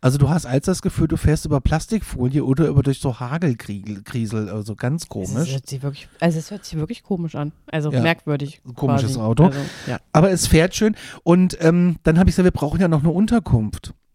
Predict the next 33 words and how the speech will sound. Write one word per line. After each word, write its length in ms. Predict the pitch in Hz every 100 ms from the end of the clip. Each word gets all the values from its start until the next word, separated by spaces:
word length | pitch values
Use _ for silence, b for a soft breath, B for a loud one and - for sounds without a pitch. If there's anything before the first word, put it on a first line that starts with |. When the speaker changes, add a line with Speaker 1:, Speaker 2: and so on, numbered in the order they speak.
| -
Speaker 1:
Also 180 | 131 139
haben 100 | 151
wir 80 | 151
erstmal 260 | 156 165
hier 180 | 147 165
Eric's 300 | 143 160 165 -
The 100 | 127
Guest 360 | 135 190 -
House 240 | 208 143 -
gebucht. 480 | 175 - 208 - B B B B
Hiernach 440 | 165 165 160 214
fahren 280 | - 185 185
wir 80 | 180
in 60 | 160
den 180 | 165 143
Süden, 400 | 131 180 190 214
in 80 | 160
die 100 | 160
Nähe 200 | 151 170
von 320 | 165 131 120
Vik. 380 | 135 254 - - _ _ _ _ _ _
Nicht? 460 | 123 147 269 233 185
Speaker 2:
Myrdal 480 | 196 208 180 160
oder 220 | 165 147 143
sowas. 240 | 143 139
Speaker 1:
Ja, 120 | 120
irgendwie 260 | 113 113 113
Speaker 2:
Mhm. 20 |
Speaker 1:
sowas, 300 | 113 117 143
kann 120 | -
kein 160 | 135 131
Mensch 160 | 123 117
aussprechen. 520 | 170 - 127 123